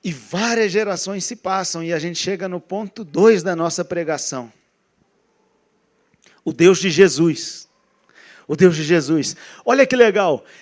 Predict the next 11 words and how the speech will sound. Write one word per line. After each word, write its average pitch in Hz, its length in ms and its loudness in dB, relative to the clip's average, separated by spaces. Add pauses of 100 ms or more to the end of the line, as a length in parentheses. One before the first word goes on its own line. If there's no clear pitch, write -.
(120)
Deus, 254 420 2
ele 240 180 4
se 247 120 -4
importa 226 480 0
tanto 285 460 2
com 240 100 4
as 202 120 8
gerações 208 720 4
que 214 100 -2
ele 226 200 6
conta 208 680 0